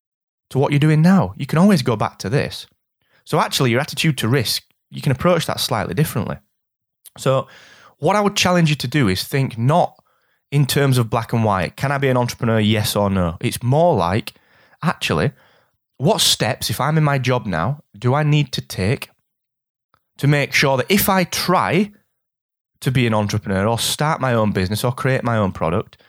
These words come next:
if I do that, what have I got in place to make sure that my family can still eat? What have I got in place to make sure my mortgage is still paid?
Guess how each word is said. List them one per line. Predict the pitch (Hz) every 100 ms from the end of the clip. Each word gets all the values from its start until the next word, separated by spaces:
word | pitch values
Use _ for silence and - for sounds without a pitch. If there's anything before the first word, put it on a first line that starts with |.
| _ _
if | 151 135
I | 139
do | 131 170 196 190
that, | 78 120 - _ _ _ _ _ _ _ _ _ _ _ _ _ _ _ _ -
what | 139
have | 190
I | 180
got | 170 170
in | 170
place | - 107 107 -
to | 113
make | 110
sure | - - 113
that | 104
my | 107
family | - - 123 127
can | 131 131
still | - 110 101 -
eat? | 101 101 - _ _ _ _ -
What | 120
have | 160
I | 156
got | 151
in | 160
place | - 117 110
to | -
make | 110
sure | - 113
my | 107
mortgage | 104 107 101 98
is | 95
still | - - 92
paid? | 90 101 95 87